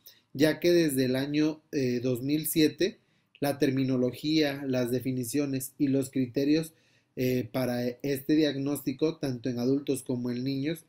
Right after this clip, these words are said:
han ido cambiando y estos mismos se publicaron en el dos mil nueve, en donde se decide reemplazar la, el término idiopático por inmune.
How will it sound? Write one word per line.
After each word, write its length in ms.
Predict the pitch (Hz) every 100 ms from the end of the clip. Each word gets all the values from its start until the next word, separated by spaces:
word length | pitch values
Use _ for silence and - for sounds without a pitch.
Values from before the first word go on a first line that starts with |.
| -
han 160 | 139
ido 280 | 135 131 131
cambiando 580 | 135 139 156 170 156 156 _ _ _ -
y 140 | 151
estos 300 | 160 170 170
mismos 460 | 170 151 151 165 -
se 180 | - 127
publicaron 680 | 131 127 117 127 131 147 147
en 180 | 151 127
el 140 | 131 120
dos 140 | 117
mil 240 | 120 123
nueve, 340 | 139 156 147 - _ _ _ _
en 180 | 147 135
donde 260 | 147 139 139
se 180 | 147
decide 560 | 143 131 147 147 175 190 _
reemplazar 920 | 151 135 143 131 131 127 127 139 151 - _ _ _ -
la, 680 | 139 139 139 135 135 - _ -
el 360 | 135 131 127
término 460 | 151 156 170 180 -
idiopático 960 | 151 131 120 - 139 139 139 170 196 _ _ _
por 160 | 139 139
inmune. 560 | 135 147 160 151 143